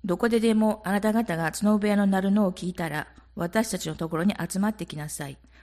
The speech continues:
私たちの神が私たちのために戦ってくださるのだ。」こうして私たちはこの工事を進めたが、その半分の者は夜明けから星の現れる時まで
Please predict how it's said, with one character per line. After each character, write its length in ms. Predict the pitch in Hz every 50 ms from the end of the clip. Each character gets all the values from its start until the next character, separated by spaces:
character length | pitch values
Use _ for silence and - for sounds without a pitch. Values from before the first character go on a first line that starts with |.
| - _ - -
私 320 | 165 165 - 220 233 -
た 100 | - 185
ち 100 | - -
の 120 | 165 175 175
神 260 | - 190 202 175 160
が 240 | 151 151 160 - - -
私 340 | 165 160 - 214 214 214 -
た 100 | 190 185
ち 120 | - 160
の 80 | 156 165
た 120 | 165 160
め 100 | 175 190
に 60 | 196
戦 220 | 196 175 156 - 170 - 208
っ 60 | 202
て 140 | 208 175 -
く 80 | 165
だ 120 | 160 170 175
さ 140 | - 185
る 80 | 185 170
の 140 | 151 127 127
だ。」 160 | - - - - - _ _ - - - - - - - - - - - _
こ 160 | - - 226 226
う 60 | 240
し 80 | -
て 100 | - 220
私 320 | 214 214 214 214 247 247 -
た 120 | - 214
ち 180 | 214 - 180 170
は 220 | 170 160 - - -
こ 100 | 202 196
の 120 | 202 196
工 200 | - 233 240 226
事 140 | 202 - 180
を 80 | 165
進 200 | 160 - - 180
め 80 | 175 170
た 180 | - 175 165 156
が、 220 | 160 151 147 - - -
そ 140 | - 202
の 80 | 202 208
半 280 | 170 185 214 214 214 208
分 180 | 226 220 202
の 80 | 180 160
者 260 | 160 165 165 165 156
は 180 | 156 147 143 - - - - - _
夜 140 | - 190 196
明 40 | 196
け 120 | - 196
か 140 | - 196 185
ら 180 | 185 190 190 185
星 340 | - - 180 180 - - 208
の 140 | 202 - -
現 320 | 165 170 170 185 190 202 214
れ 100 | 220 202
る 280 | 185 170 165 151 - - -
時 220 | - 156 - 175
ま 120 | 160 139 135
で 220 | - 143 147 -